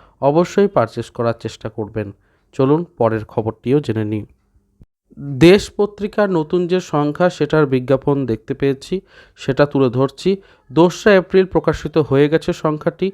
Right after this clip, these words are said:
বর্তমানে পাওয়া যাচ্ছে আউ-, আউটলেটে। দেখে নিন, শ্রদ্ধার্ঘ রয়েছে স্বামী শরণানন্দের, উনি কিছুদিন আগেই আমাদের ছেড়ে চলে গেছেন, এবং বিজ্ঞান নিয়ে রয়েছে, মন্তব্য নিয়ে রয়েছে,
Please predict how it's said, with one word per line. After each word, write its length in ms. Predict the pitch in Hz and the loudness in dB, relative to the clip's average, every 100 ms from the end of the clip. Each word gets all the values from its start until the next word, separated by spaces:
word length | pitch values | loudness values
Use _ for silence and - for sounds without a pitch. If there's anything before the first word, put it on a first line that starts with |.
| - _ - | -8 _ 0
বর্তমানে 440 | 135 143 151 151 151 | 2 4 2 2 4
পাওয়া 280 | 131 123 | 6 6
যাচ্ছে 340 | 131 147 - 165 | 4 0 0 2
আউ-, 240 | 147 143 | 2 0
আউটলেটে। 600 | 135 139 - 147 147 165 - - _ 131 | -2 -2 -2 -4 0 -2 -4 -16 _ -2
দেখে 280 | 156 196 | 0 2
নিন, 200 | 180 196 | 2 2
শ্রদ্ধার্ঘ 580 | 202 - 151 143 165 165 | 0 0 2 4 2 2
রয়েছে 440 | 165 170 165 180 170 | 2 2 2 0 -2
স্বামী 480 | - 139 143 147 143 - _ | 0 0 2 0 -4 -12 _
শরণানন্দের, 880 | - 147 147 151 151 139 123 127 160 - _ _ - | 0 4 6 4 2 2 0 0 -2 -6 _ _ -12
উনি 300 | 127 131 135 | -4 -2 -2
কিছুদিন 440 | 131 127 139 135 143 | -2 -6 -4 0 2
আগেই 320 | 127 123 147 | 2 4 2
আমাদের 300 | 123 120 131 | 2 0 -2
ছেড়ে 260 | - 135 131 | 0 0 0
চলে 260 | 113 117 | 0 0
গেছেন, 380 | 120 120 139 143 - - - - | 0 -2 -4 -8 -10 -20 -20 -6
এবং 460 | 127 143 143 147 135 | 2 4 4 2 0
বিজ্ঞান 380 | 131 131 147 143 | -2 0 2 2
নিয়ে 260 | 147 147 | 2 2
রয়েছে, 400 | 135 131 131 - | 2 0 0 -4
মন্তব্য 600 | 131 127 135 151 139 131 | -2 -2 0 0 0 0
নিয়ে 260 | 143 131 127 | 0 0 -2
রয়েছে, 500 | 120 117 - 139 | -2 -4 -4 -4